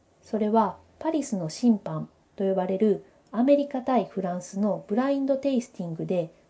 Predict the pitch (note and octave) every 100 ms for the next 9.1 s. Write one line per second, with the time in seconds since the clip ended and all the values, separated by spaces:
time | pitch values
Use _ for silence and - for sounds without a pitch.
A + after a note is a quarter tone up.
0 | _ A#3 C4 C4+ C4 B3 A#3+ A#3 D#4+ D4
1 | G3+ - F3 E3+ D#3+ D#3 D#3 - _ _
2 | _ _ _ _ _ _ _ _ _ _
3 | - C#4+ D#4 D#4+ D#4+ E4 D#4+ C#4 - G#3
4 | F3+ E3 D#3+ F3+ E3 - _ _ - A#3+
5 | C4+ C#4 D#4 G#3 F3+ E3 A3 A#3 B3+ C4
6 | C4 C4 C4+ C4+ G3+ E3+ - F#3+ A#3+ A#3
7 | F3+ D#3+ - G3+ G3+ G3+ G#3+ A3+ F#3+ F3
8 | G3+ - G3+ F3 D#3 D3+ D#3+ - - F#3
9 | D#3+